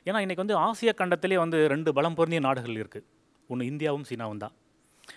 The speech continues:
இந்த ரெண்டு நாடுகளுக்கும் இடையே நாளைக்கு வார் வந்துச்சுன்னா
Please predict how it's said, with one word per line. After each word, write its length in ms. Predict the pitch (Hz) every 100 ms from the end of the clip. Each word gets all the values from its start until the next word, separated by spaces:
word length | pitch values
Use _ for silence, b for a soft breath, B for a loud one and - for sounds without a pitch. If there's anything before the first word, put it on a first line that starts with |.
| b b b
இந்த 220 | 165 180
ரெண்டு 240 | 175 196
நாடுகளுக்கும் 520 | 180 202 226 226 208 196
இடையே 260 | 180 185 196 - _ _
நாளைக்கு 380 | 135 143 139 131
வார் 220 | 135 180
வந்துச்சுன்னா 420 | 151 143 - 127